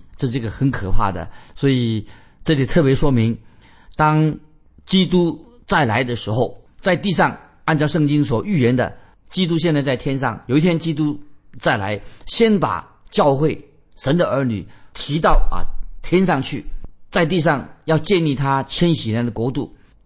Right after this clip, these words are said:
千禧年国度之后，撒旦会得到暂时的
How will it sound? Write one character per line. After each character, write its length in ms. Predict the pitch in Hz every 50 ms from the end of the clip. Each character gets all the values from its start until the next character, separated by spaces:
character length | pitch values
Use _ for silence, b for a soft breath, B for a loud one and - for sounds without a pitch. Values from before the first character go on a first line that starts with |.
| _ -
千 240 | - - 196 220 208
禧 140 | 147 143
年 220 | 143 151 180 180 156
国 180 | 135 151 185
度 120 | 170 185 165
之 180 | - - 220 226
后， 300 | 202 247 226 135 - - - - - - _ _ _
撒 220 | - - - 170
旦 200 | - 180 156 143
会 160 | 147 160 147
得 160 | - - 123
到 220 | 123 131 120 107 - - _ _ _ _
暂 280 | - - 208 175 147 135
时 220 | - - - 117
的 260 | 117 120 113 - -